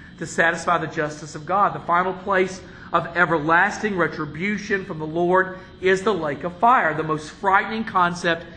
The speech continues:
in the Scriptures. Look, mercifully, Hebrews nine twenty-six explains. As, as Billy Graham just once said, when he talked about hell, said, he said there, he talked about hell, but he said, "There's a loophole." Wow.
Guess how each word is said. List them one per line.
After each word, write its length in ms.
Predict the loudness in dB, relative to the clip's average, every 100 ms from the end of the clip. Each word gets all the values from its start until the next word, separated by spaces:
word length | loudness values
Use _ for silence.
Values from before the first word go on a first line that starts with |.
| -18 -4
in 140 | -2
the 80 | -2
Scriptures. 680 | -2 -2 -2 -8 -12 -14 -20 -20 -16 -8
Look, 160 | -6
mercifully, 840 | -2 2 4 4 0 -6 -6 -8 -8 -14 -18 -4
Hebrews 400 | -2 0 -2 2
nine 340 | 4 4 0
twenty-six 540 | -4 -4 -2 -2 -4
explains. 1000 | -8 -12 -6 2 2 2 0 -6 -16 -20 -20 -20 -2
As, 180 | -2 0
as 180 | -2 2
Billy 180 | 2
Graham 360 | 4 4 4 2
just 180 | -4 -6 -12 -2
once 240 | -2 0
said, 140 | -2 -2
when 120 | -2
he 60 |
talked 200 | 0 0
about 120 | 2 2
hell, 120 | 2
said, 220 | 0 -2 -8 -4
he 60 |
said 140 | 0 2
there, 200 | 2 0 0
he 60 |
talked 180 | 2 4
about 140 | 4
hell, 120 | 4 4
but 60 |
he 60 | 2
said, 160 | 4
"There's 160 | 4 4
a 60 | 2
loophole." 720 | 2 2 2 0 0 -4 -8 -18 -20 -20 -20 -20 -20 -20 -20 -20 -20 -20 -20 -20 -20 -20 -20 -20 -20 -20 -20 -20 -20 -12
Wow. 440 | -4 -2 -2 -4